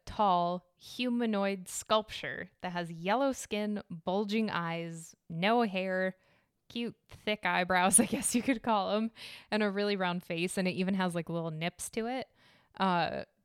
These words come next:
even though it's massive, it is very cute. I really like it. I would actually like to have this in my backyard.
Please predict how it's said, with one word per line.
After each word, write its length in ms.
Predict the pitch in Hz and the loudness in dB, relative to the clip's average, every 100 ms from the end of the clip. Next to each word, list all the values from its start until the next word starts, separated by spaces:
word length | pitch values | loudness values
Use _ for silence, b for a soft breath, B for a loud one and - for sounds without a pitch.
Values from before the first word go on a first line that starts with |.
| _ - | _ -4
even 180 | 226 | 0
though 80 | 254 | 0
it's 120 | 247 | 2
massive, 380 | 196 190 - 170 - | 2 0 0 -2 0
it 80 | |
is 140 | 180 165 | -2 0
very 280 | 170 160 160 | -2 -2 -4
cute. 320 | - 151 - - | -6 -6 -4 -2
I 80 | |
really 360 | 175 170 160 160 | 0 0 -2 -4
like 220 | 160 151 160 | -8 -6 -4
it. 80 | - | 0
I 80 | |
would 100 | 180 | 2
actually 300 | 165 - - | 2 -2 -8
like 180 | 170 - | -10 -10
to 80 | - | -10
have 180 | - 165 | -10 -8
this 180 | 214 - | -8 -8
in 80 | 175 | -8
my 100 | 175 | -10
backyard. 480 | 175 - - - | -12 -14 -16 -16